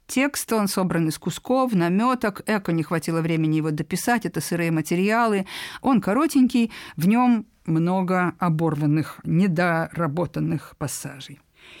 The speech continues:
И таким же точно оборванным является обед, <laughs> который состоялся у главного героя вместе с очень неприятным одним его знакомым в маленьком кафе на улице Муриджи в Милане,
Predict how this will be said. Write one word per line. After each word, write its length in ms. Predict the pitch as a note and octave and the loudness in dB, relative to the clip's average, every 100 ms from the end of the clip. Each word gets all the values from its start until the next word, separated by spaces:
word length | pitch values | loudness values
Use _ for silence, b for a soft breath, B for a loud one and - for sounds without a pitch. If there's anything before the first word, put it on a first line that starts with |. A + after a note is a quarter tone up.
| B | B
И 120 | D#4+ | 0
таким 400 | F4+ F#4 - G4+ | 2 2 2 2
же 140 | D#4+ C4+ | 2 2
точно 440 | D#4+ C#4+ - E3 | 2 0 2 0
оборванным 800 | F#3 B3 G#4+ C4 D#3+ D#3 D#3+ D#3+ _ _ | 2 2 2 2 2 2 0 -4 _ _
является 760 | - F#3 A#3 B3+ F4 - D#4+ F#4+ - b b | -2 2 2 2 0 2 2 2 -4 b b
обед, 440 | - D4 E3+ E3+ - _ _ | 2 4 4 0 -6 _ _
<laughs> 360 | - F3 - - | -2 -2 -4 -4
который 500 | - - B3 G#3 F#3 B B | -2 2 2 0 -2 B B
состоялся 800 | - A3 G3+ A3+ A#3+ G3+ - D3+ - | 0 0 2 4 4 2 0 -4 -2
у 140 | F#3+ | 0
главного 400 | E3+ F#3+ D#3+ D#3 | 2 2 2 2
героя 480 | D#3+ A3 D#4+ G4+ G4 F#4+ B B | 0 2 2 2 0 -4 B B
вместе 420 | F3+ A3 B3 - | 4 4 4 2
с 80 | F3 | -4
очень 340 | - F3 - D3 | 0 0 0 -2
неприятным 800 | D3+ D#3+ - F3 D3+ C3 D3 D3 | 0 0 2 2 2 2 0 2
одним 260 | C#3+ D3 D3 | 2 2 2
его 200 | D3 D3+ | 2 0
знакомым 600 | D#3 G#3+ D4 D#4 D#4+ C#4 B B B - | 0 0 2 4 4 2 B B B 0
в 60 | |
маленьком 480 | F#3 A#3+ G#3 D#3+ E3+ | 4 4 4 2 0
кафе 360 | - E3+ D#4 D4+ | 0 -2 2 4
на 140 | A3+ | 4
улице 340 | G3+ F3+ - | 2 0 0
Муриджи 440 | E3 D#3+ D3 D3 D3 | 0 2 0 0 -2
в 40 | |
Милане, 600 | D#3+ G#3+ C4+ D#4+ D4 C4+ | 0 2 4 4 4 4